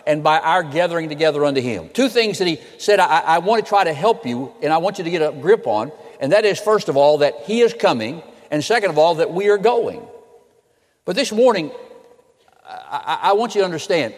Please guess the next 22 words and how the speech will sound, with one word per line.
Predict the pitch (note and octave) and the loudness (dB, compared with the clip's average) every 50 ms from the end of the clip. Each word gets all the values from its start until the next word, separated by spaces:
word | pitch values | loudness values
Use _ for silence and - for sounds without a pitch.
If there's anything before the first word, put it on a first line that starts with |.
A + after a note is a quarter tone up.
| - - - | -16 -18 -16
uh, | - - - - | -16 -16 -10 -6
it, | D#3 F#3 F#3 D3+ | -4 -4 -4 -4
it's | F#3 D#3 D3+ | -6 -6 -4
not | F3+ A3 A#3+ A#3 - | -2 0 0 0 -2
my | G3 F#3+ F3+ F3+ | -2 -2 -2 -2
purpose | F3 - - G3+ F3 - - G2+ F#2+ - - - - - - _ _ - | -2 -2 0 0 0 0 -2 -6 -10 -10 -14 -18 -20 -20 -20 _ _ -8
in | C3+ C3+ D3 | -6 -4 -2
these | D#3 D3+ C3+ | -2 -2 0
moments | D#3 E3+ F3+ E3+ D#3 C#3+ - | 2 2 2 2 0 -2 -4
that | D3 | -4
we | C3 D3 D3 | -4 0 0
have | D3+ D3+ B2+ | 0 0 0
together | B2 B2+ B2+ D3 D3 B2 A#2+ A2+ | -2 0 0 2 2 2 0 -4
to | - D3 | -4 -6
deal | C3+ B2+ E3 G3+ G#3 F3+ | -4 -2 0 2 2 2
with | E3+ D#3 | 2 0
all | D3+ - D#3 E3+ G3+ G#3+ G3 | 0 2 4 4 4 4 2
the | F3+ F3+ F3+ | 0 -4 -6
implications | F#3 - E3+ D#3+ - F3 F3 E3+ C#3 - D3 B2 | -6 -8 -8 -8 -4 -4 -4 -4 -4 -6 -8 -6
about | B2+ B2+ C#3 B2+ B2 | -4 -2 -2 -2 -2
the | - B2+ | -2 -4
rapture | A#2+ C3+ D#3+ F#3+ F#3+ - - - F#3+ F3+ F3+ | -2 0 0 0 -2 -4 -6 -6 -4 -4 -6